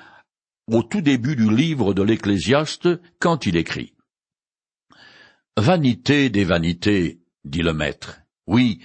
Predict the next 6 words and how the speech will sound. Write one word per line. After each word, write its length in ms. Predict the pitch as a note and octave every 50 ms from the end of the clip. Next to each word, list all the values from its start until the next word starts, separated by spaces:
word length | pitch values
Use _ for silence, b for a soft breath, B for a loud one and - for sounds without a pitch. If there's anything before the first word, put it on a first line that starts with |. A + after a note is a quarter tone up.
| B B B B
vanité 800 | - E2 D#2 G#2 A2 G2 G2 G#2 F#2 - - G2 G#2+ A2 G#2+ G#2
des 160 | F2 F2+ F2
vanités, 640 | D#2+ E2 F2+ F2+ F#2+ G2 E2+ - G#2 G#2+ G#2+ G#2+ B B B B B -
tout 300 | - A3+ C#4 - - _ _ _ _ _ -
est 100 | E2 D2
dérisoire. » 720 | C2+ C2+ A#1+ C#2+ C#2 - - - G1+ G1+ - - - _